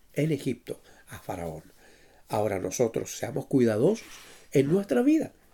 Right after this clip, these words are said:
Yo los invito, seamos cuidadosos a actuar honesta, justa, piadosa, temerosa y misericordiosamente y con piedad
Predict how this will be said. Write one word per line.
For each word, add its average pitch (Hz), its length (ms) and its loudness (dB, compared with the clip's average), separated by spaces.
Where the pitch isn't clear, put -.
Yo 139 120 4
los 143 160 -4
invito, 156 460 -2
seamos 135 380 0
cuidadosos 135 600 2
a 120 120 -6
actuar 147 560 4
honesta, 185 720 0
justa, 160 540 0
piadosa, 131 600 0
temerosa 135 720 4
y 127 120 -2
misericordiosamente 131 1300 4
y 165 80 2
con 208 260 6
piedad 247 420 6